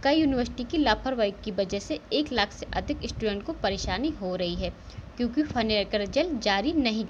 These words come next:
किया गया है। इसलिए विश्वविद्यालय ने एलयू से counseling date आगे बढ़ाने की गुहार की थी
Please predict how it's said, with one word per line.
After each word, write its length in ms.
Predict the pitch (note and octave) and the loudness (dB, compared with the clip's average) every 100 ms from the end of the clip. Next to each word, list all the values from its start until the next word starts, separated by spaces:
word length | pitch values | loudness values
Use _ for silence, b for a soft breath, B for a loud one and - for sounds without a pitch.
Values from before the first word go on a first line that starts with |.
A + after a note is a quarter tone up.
| - | -2
किया 160 | F3+ | -2
गया 200 | E3 F3 F3 | 0 -2 -2
है। 160 | F3+ - - B B B | -4 -8 -18 B B B
इसलिए 300 | A#3+ A#3+ E4 | -6 -2 -2
विश्वविद्यालय 560 | D4+ - A#3+ G3+ G#3+ G3+ | -2 -2 -2 0 -2 0
ने 180 | B3 G3+ - | 0 -2 0
एलयू 300 | G3 G#3 A3 | 0 0 -4
से 220 | G#3+ E4+ A4 - - - | -4 -4 -4 -6 -14 -2
counseling 420 | - E4 A#3+ B3 | 0 2 0 0
date 200 | A3+ D4+ - | 2 0 0
आगे 220 | F3+ F3+ A#3+ | -4 0 0
बढ़ाने 420 | A3 G#3 G3+ G#3+ | 2 0 0 -2
की 200 | - E4 | -2 -4
गुहार 520 | G#3+ G#3 G3 G3 C#4 - - - - | -2 -2 -2 -2 -2 -4 -18 -16 -4
की 120 | A#3 | -4
थी 180 | - F#3 | -4 -8